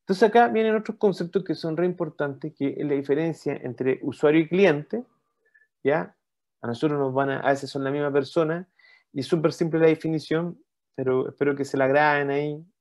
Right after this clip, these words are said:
usuario es quien usa, cliente es quien paga. Y básicamente, lo que nosotros tenemos que identificar son acá los usuarios,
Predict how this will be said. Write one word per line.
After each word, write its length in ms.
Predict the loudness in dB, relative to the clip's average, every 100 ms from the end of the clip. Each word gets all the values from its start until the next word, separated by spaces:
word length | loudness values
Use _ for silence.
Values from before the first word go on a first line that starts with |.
| -12
usuario 340 | -2 2 2
es 60 | 0
quien 180 | -4 -4
usa, 360 | -6 -8 -12 -8
cliente 300 | -6 -6 -8
es 60 | -8
quien 200 | -8 2
paga. 400 | 2 2 -4 -12 _ _ _ _ _ _ _ _ _ _ _ _ _ _ _ _ _ _ -4
Y 80 | 0
básicamente, 880 | 0 0 2 2 0 -2 -6 -6 -10 _ _ _ _ _ _ _
lo 120 | -6 -4
que 60 |
nosotros 340 | -4 -2 -2 -2
tenemos 260 | -4 -4
que 100 | -6
identificar 600 | -8 -8 -8 -2 0 0
son 320 | -4 -6 -6 -10 -8
acá 300 | 0 0 0
los 300 | -4 -10 _ -16
usuarios, 680 | -6 4 4 4 -2 -8